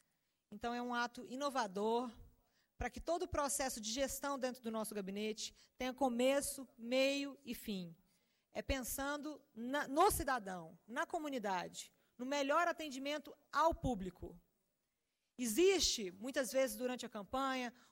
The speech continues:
um sistema de e-mails, que acaba a campanha, muitos parlamentares não continuam utilizando, e nós queremos fazer, dentro do nosso gabinete,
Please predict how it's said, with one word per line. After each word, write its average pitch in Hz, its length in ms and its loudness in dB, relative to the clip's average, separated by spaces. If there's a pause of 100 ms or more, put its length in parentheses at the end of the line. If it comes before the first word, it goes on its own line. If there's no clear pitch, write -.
um 247 80 -8
sistema 277 420 -2
de 233 340 -2
e-mails, 247 1000 8 (480)
que 277 100 -2
acaba 285 380 4
a - 20 2
campanha, 254 560 0
muitos 254 260 -6
parlamentares 254 540 -4
não 262 100 -8
continuam 262 460 -4
utilizando, 247 840 -2 (320)
e - 60 -10
nós 269 220 -2
queremos 302 360 -2
fazer, 254 500 2
dentro 294 280 -2
do 285 100 -8
nosso 285 240 -4
gabinete, 240 760 0